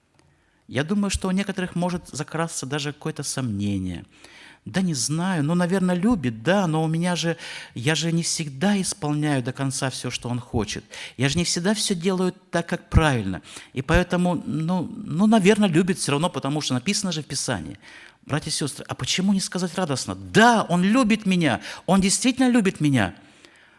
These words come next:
Удивительно, друзья, что Иоанн,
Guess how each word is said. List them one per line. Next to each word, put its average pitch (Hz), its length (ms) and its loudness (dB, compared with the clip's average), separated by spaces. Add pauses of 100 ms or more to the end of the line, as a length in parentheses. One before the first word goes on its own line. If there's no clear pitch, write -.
(240)
Удивительно, 139 520 -2
друзья, 110 460 -2 (180)
что - 260 -6
Иоанн, 170 460 0